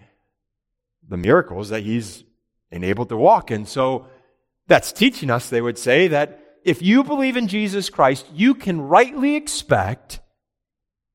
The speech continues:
that God will heal you of your physical infirmity, that he will restore your health where it's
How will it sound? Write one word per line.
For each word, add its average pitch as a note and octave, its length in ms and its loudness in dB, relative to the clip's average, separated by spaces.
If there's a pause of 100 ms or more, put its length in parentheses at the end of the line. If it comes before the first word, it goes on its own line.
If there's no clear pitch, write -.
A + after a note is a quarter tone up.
(120)
that C#3+ 140 4
God F3+ 200 4
will G#3+ 100 0
heal G3 220 -2
you A3 300 -2 (140)
of G3+ 160 2
your C4+ 420 2
physical F#3 580 -2
infirmity, F3 560 -2
that F3 140 0
he G3+ 120 0
will A3+ 240 -2 (1200)
restore A3+ 600 2
your C4 400 4
health F3+ 480 -2
where F3 280 2
it's F3 220 -4